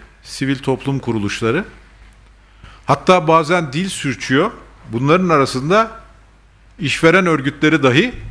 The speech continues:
sayılıyor. Neden? Çünkü bu otoriterleşme sürecinin önünü açmak için sivil toplum kuruluşlarının da zayıflatılması gerekiyor.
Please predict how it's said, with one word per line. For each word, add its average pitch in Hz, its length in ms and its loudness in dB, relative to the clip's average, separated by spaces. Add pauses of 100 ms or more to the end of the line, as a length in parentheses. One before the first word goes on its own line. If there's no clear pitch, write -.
(140)
sayılıyor. 120 720 0 (2000)
Neden? 151 480 0 (480)
Çünkü 135 640 -8
bu 131 140 -8
otoriterleşme 127 960 -2
sürecinin 123 720 -4
önünü 123 280 -4
açmak 117 380 -4
için 185 280 -2 (680)
sivil 139 360 0
toplum 139 360 0
kuruluşlarının 113 760 0
da 180 340 2 (520)
zayıflatılması 127 840 0
gerekiyor. 87 560 -8